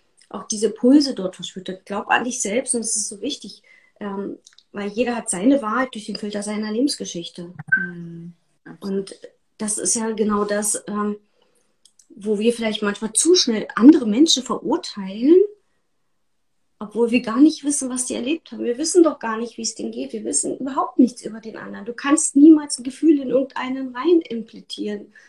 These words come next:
Speaker 2: Ja.
Speaker 1: Und mir war das so wichtig und ich wollte das unbedingt machen. Ich hab ein paar Meditationen aufgenommen und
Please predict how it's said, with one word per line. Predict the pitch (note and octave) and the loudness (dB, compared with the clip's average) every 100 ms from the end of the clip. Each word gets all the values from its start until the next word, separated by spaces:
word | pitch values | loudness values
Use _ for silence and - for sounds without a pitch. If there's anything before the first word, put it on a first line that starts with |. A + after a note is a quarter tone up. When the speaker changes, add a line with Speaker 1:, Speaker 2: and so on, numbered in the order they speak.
| _ G3+ | _ -16
Speaker 2:
Ja. | G3 | -6
Speaker 1:
Und | A#3 A3+ A3+ - - - - - - _ - | -2 -2 -4 -14 -20 -20 -20 -20 -20 _ 0
mir | A#3+ A3+ | 2 2
war | A3+ | -2
das | A#3 - | -6 -2
so | C4 C4 - F#3+ | 0 -2 -4 4
wichtig | B3 F4+ - C#4+ C4 | 6 6 2 -2 0
und | |
ich | A#3+ - | 0 0
wollte | A3 E4 E4+ | -2 -2 -4
das | D4 | -2
unbedingt | B3 C#4 C4+ A#3 | -2 -2 -2 -2
machen. | A#3 D4 | -2 -6
Ich | B3 | -8
hab | - | -10
ein | _ | _
paar | B3+ B3 | -2 2
Meditationen | B3+ B3+ C4+ C4+ - G#3 C4 - | 2 0 -6 -14 -10 -4 -2 -2
aufgenommen | - - - A3 A3+ G#3+ G#3+ G#3+ | -4 -6 -10 -10 -10 -12 -12 -10
und | A3+ | -10